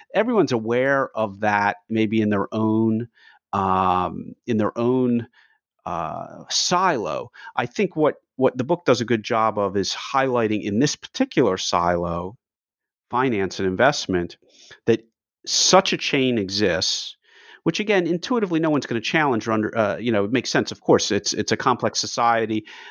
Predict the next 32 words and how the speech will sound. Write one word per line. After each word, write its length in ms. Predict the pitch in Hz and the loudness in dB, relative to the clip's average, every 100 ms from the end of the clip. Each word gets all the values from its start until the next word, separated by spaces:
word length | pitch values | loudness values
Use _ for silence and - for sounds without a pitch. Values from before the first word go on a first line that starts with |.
| - | -6
Um, 560 | 107 101 101 98 101 - | -2 2 2 0 -2 -4
and 120 | 107 | -4
again, 180 | 110 120 | 0 0
unless 260 | 113 143 | 0 -2
you're 80 | 165 | -2
doing 280 | 139 160 175 | 0 0 0
it 80 | 160 | 0
yourself, 500 | 170 - 202 107 - | -2 0 2 0 -2
this 180 | 110 131 | -4 -2
is 140 | 117 | -2
the 80 | 123 | 0
alternative 560 | 117 - 135 117 110 | 0 0 -2 0 0
in 80 | 104 | 0
all 160 | 107 117 | 0 0
the 60 | |
societies. 360 | 110 117 101 90 | -2 -2 -2 -2
You 80 | 104 | -4
can, 240 | 107 101 - | -4 -6 -10
you 160 | 113 107 | -6 0
can 200 | 110 101 | 0 0
do 520 | 131 139 151 147 147 | 0 0 0 0 -2
your 180 | 135 139 | -2 0
own 280 | 135 139 139 | 2 2 0
dentistry 600 | 131 139 143 156 - 185 | 0 0 0 -4 -2 0
or 220 | 107 107 | 2 0
you 80 | 127 | 0
can 120 | 143 | 2
have 120 | 135 | 0
someone 300 | - 147 151 | 0 -2 0
else 180 | 151 139 | 0 -2
do 160 | - 95 | -4 -6
it. 120 | - | -6